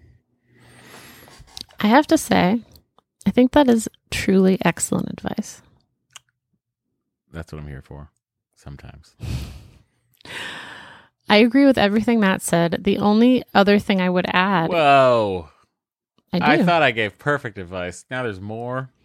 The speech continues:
Speaker 1: Well,
Speaker 2: Just kidding. Of course there's more.
Speaker 1: your question was, how do I balance having a positive outlook without breaking my heart when things go south?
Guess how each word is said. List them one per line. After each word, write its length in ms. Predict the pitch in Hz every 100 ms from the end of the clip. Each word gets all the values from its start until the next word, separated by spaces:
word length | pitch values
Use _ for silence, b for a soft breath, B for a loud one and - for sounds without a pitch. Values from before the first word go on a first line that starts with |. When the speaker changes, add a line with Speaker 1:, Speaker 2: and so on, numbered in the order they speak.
| _ _ _ _ _
Speaker 1:
Well, 380 | - 233 233 226 - _ _ _ _ _ _ _ _ _ _ _ _
Speaker 2:
Just 200 | - -
kidding. 260 | 127 120
Of 100 | -
course 200 | - 85
there's 120 | 127 -
more. 80 | -
Speaker 1:
your 140 | 233
question 480 | - 302 - - 269
was, 140 | 214
how 160 | 208 220
do 60 |
I 100 | 262
balance 300 | 254 190 190
having 240 | - 190 180
a 40 |
positive 340 | 175 180 190 190
outlook 300 | 175 175 170
without 260 | 185 190 -
breaking 300 | 175 - 175
my 80 |
heart 160 | 160 165
when 100 | 175
things 240 | 160 170 -
go 120 | 175
south? 320 | - - -